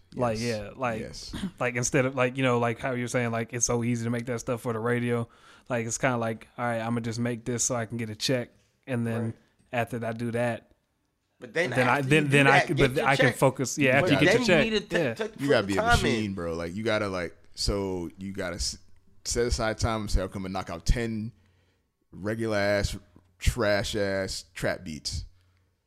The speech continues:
Speaker 2: and then I'm gonna focus on the shit that I like to make."
Speaker 3: Right.
Speaker 2: Maybe I'll slide some dance hall in there, some soca, maybe, I don't know, or some trap soul, and then I'll make ten more of those trash ass trap beats.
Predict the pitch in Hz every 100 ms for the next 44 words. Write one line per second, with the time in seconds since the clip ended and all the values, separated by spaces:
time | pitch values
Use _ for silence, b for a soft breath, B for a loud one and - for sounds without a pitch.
0 | _ _ _ _ _ _ _ _ - 90
1 | 85 87 85 95 87 - 87 80 73 -
2 | _ _ _ _ - - - - 85 82
3 | - 71 76 - - _ - - - _
4 | _ _ _ 73 78 76 - 73 - -
5 | 76 - 67 67 71 64 67 - - -
6 | - 64 64 65 58 65 65 65 98 -
7 | _ _ _ 71 73 67 - - 60 82
8 | - - 67 65 92 _ _ _ _ _
9 | _ _ _ _ _ - 87 95 90 87
10 | - 104 98 92 90 90 87 104 90 87
11 | 85 - 98 73 - - -